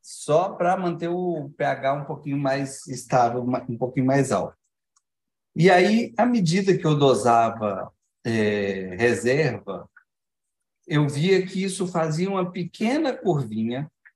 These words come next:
na minha, é, então tem uma curva assim, mas nessa curva, às vezes ela faz uma micro curvinha. Aí eu falava, "O que que aconteceu nesse horário que tem essa, essa lombadinha?" E aí eu ia ver, "Ah, é a minha hora de dosagem da reserva."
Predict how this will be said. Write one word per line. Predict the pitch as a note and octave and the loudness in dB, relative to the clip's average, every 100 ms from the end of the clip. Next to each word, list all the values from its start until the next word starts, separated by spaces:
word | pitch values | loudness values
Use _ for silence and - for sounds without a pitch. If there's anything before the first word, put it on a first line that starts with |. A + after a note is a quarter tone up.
| - | -14
na | A2+ A#2 | -4 -2
minha, | A#2+ A#2 A2 G#2 - _ _ - _ _ - | -2 -4 -8 -10 -16 _ _ -20 _ _ -12
é, | G#2+ F#2 - | -10 -10 -10
então | A#2 C3+ C#3 | -2 0 2
tem | D3 | 2
uma | C#3 C3+ | 2 0
curva | D#3 C#3 C3+ | 2 2 2
assim, | B2 - G#3 E4+ - - _ | 0 2 4 4 0 -16 _
mas | - D3 | 2 4
nessa | G#3 G#3+ E3 | 4 2 -2
curva, | - A3+ D#3 G#2+ - | 0 0 0 -2 -6
às | B2 B2 | -4 -2
vezes | C#3+ D3+ | 0 0
ela | D#3+ E3 | 2 0
faz | D#3+ D#3 | -2 -2
uma | D#3+ | -2
micro | E3+ F#3+ A3+ | -2 -4 -6
curvinha. | A3 A3 F3 E3+ D#3 | -4 -4 0 0 2
Aí | F3+ | 2
eu | F#3 | 0
falava, | F#3+ E3 C#3 B2+ | 0 2 0 -4
"O | - _ _ _ _ | -14 _ _ _ _
que | F#4+ | -6
que | A#4 | -4
aconteceu | G#4 F#4+ D4 G3 - F3 C#3 | -4 -2 0 -2 -2 -2 -2
nesse | B2+ - | -2 -2
horário | C#3 A#2 G2 - _ _ _ - | 0 2 0 -6 _ _ _ -14
que | C3+ | -10
tem | C#3+ B2 | -6 -6
essa, | A2+ - G#2 - _ - | -6 -8 -10 -10 _ -8
essa | A2 C#3+ | -2 2
lombadinha?" | C#3 D3+ D3+ C3 A#2 A2 A2+ A#2+ G#2 - - _ _ _ _ _ _ | 4 4 4 4 2 -2 -2 0 -2 -4 -16 _ _ _ _ _ _
E | A2+ | -2
aí | A#2 | 0
eu | C3+ | 2
ia | D3+ D#3 | 2 2
ver, | D3 D3 | 2 0
"Ah, | C#3 D3 | 2 2
é | C#3 | 2
a | C#3+ | 0
minha | D#3+ D#3+ | 2 2
hora | C#3+ D#3 D#3+ | 2 0 -2
de | D3 D3 | -6 -4
dosagem | D#3+ C3+ C3+ C3+ C3+ C3+ | -2 0 0 0 -2 -8
da | C3 | -8
reserva." | C#3 A2 G#2+ F#2 G#2 | -8 -6 -6 -6 -12